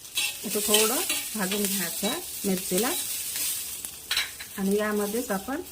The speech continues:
लसूण पाच ते सहा पाकळ्या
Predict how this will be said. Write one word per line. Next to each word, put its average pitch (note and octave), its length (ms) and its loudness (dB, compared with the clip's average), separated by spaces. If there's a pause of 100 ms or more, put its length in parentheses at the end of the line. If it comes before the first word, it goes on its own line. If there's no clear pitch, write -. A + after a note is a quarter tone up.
(140)
लसूण G#3+ 440 0 (720)
पाच G3+ 220 -2
ते G3 80 2
सहा G3 220 2
पाकळ्या G3+ 440 -2